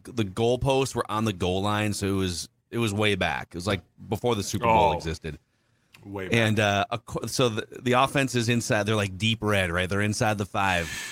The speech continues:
Speaker 1: And the quarterback takes the snap, fakes a run, throws a little jump pass, which is a good segue into what we're gonna do here.
Speaker 2: Just
Speaker 1: Uh, and it's,
Speaker 2: yeah.
Speaker 1: but so he throws a little jump pass and then kind of, and then kind of backs up and watches the play. So the, so he throws it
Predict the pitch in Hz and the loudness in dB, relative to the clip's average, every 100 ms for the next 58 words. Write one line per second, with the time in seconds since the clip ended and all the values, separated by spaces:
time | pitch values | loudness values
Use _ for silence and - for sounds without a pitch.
0 | - - 113 117 - 123 127 123 123 120 | -14 -4 0 0 2 2 2 2 0 0
1 | 139 117 127 117 117 113 113 113 _ _ | -2 -2 -4 -8 -2 0 0 -2 _ _
2 | _ _ _ 139 - 139 120 123 123 117 | _ _ _ -2 0 0 2 2 0 0
3 | 123 120 120 117 101 - 123 120 120 123 | 0 0 0 -2 -2 -2 -2 -4 -2 0
4 | 120 123 - - 107 104 92 110 104 110 | 0 0 -4 -8 -6 -6 -2 -4 -2 -2
5 | 101 107 104 101 104 80 92 92 95 98 | -2 0 0 -2 -4 -6 -4 -2 0 0
6 | 101 98 92 _ _ 127 123 95 95 92 | 0 -2 -4 _ _ -8 -2 0 2 2
7 | 92 - 107 107 123 101 139 - _ 175 | -2 -2 -2 -2 0 2 2 0 _ -2
8 | 160 175 175 202 147 143 160 131 127 107 | 2 2 2 0 0 0 -2 -2 0 0
9 | 110 - - 127 135 143 147 120 135 147 | 0 -4 -6 -2 0 0 0 -2 -4 -2
10 | 151 160 120 135 143 - 151 135 117 131 | 0 -2 -2 -2 -2 -4 -6 -4 -2 -2
11 | 135 110 - 131 98 - 107 - _ _ | -4 -8 -4 -4 -2 -2 -6 -10 _ _
12 | 135 - 220 214 165 139 139 135 | -8 -2 0 2 0 2 0 -2